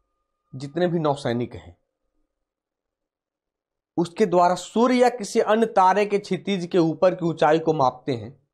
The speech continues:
और उसके जरिए अक्षांश का पता करते हैं कि मैं किस जगह पे हूं। It is used by navigators to find the latitude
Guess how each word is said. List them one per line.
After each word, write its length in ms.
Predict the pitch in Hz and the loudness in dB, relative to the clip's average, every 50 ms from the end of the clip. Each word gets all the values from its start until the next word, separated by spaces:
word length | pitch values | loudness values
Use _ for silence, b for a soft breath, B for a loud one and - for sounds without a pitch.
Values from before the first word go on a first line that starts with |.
| _ _ _ _ _ _ _ - | _ _ _ _ _ _ _ -2
और 160 | 135 156 175 | 0 2 2
उसके 360 | 202 196 - - - - 277 262 | 2 0 -4 -4 0 0 0 2
जरिए 680 | 185 190 240 190 190 185 202 165 104 - - _ _ _ _ _ _ _ _ _ - | 2 2 2 2 2 2 0 0 -2 -4 -10 _ _ _ _ _ _ _ _ _ -4
अक्षांश 800 | - 139 139 _ - - - - 165 175 185 190 202 190 - - _ _ _ _ - | -4 -4 -6 _ -16 -12 -6 -2 0 2 2 2 0 -2 -6 -12 _ _ _ _ -2
का 100 | 170 175 | 0 0
पता 380 | 165 - - 151 147 - 151 147 | 0 0 -2 -4 0 0 0 0
करते 360 | 147 151 147 139 143 - 156 | 0 -2 -4 -4 -4 -4 -4
हैं 120 | 156 156 | -4 -4
कि 80 | 151 151 | -6 -6
मैं 220 | 139 139 135 139 | -4 -6 -6 -6
किस 300 | - 165 165 165 - - | -4 -6 -6 -6 -8 -14
जगह 320 | 117 117 117 113 107 117 120 | -8 -4 -4 -4 -4 -4 -8
पे 180 | - - 104 | -8 -10 -12
हूं। 220 | 90 82 - 87 - _ _ _ _ _ _ _ _ _ _ _ _ _ _ - 120 | -12 -12 -14 -18 -20 _ _ _ _ _ _ _ _ _ _ _ _ _ _ -20 -16
It 80 | 117 - | -10 -8
is 160 | 135 123 113 117 123 | -8 -8 -8 -4 0
used 320 | 147 160 185 208 196 202 | 2 2 2 2 0 -2
by 180 | 170 156 160 160 160 | 0 2 2 2 2
navigators 760 | 160 160 151 147 151 143 123 135 135 135 - 151 139 - - - _ _ _ _ _ - | 0 -2 -4 -4 -4 -4 -2 -4 -2 0 2 0 0 0 -2 -10 _ _ _ _ _ -8
to 60 | 135 | -8
find 540 | 123 - _ _ _ - 156 170 185 185 170 | -8 -8 _ _ _ 0 0 2 0 0 0
the 160 | 156 165 165 156 | 2 2 2 2
latitude 720 | 143 143 139 139 139 - 160 156 - - 175 170 160 156 | 2 0 0 -2 -2 -4 -6 -6 -4 -2 0 0 0 -2